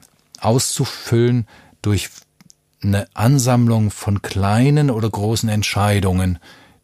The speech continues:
die mehr und mehr dafür sorgen, dass das Leben, was du mit deiner Familie leben willst, was du für dich leben willst, dem entspricht,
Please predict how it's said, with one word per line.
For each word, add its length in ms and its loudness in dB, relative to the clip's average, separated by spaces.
die 100 -2
mehr 280 2
und 80 2
mehr 160 0
dafür 260 -2
sorgen, 440 -2
dass 140 -4
das 220 -6
Leben, 280 -2
was 120 -4
du 80 -8
mit 100 -4
deiner 140 -2
Familie 340 0
leben 300 -2
willst, 180 -6
was 120 -4
du 80 -6
für 160 -6
dich 240 -4
leben 300 -2
willst, 440 -8
dem 140 0
entspricht, 560 -6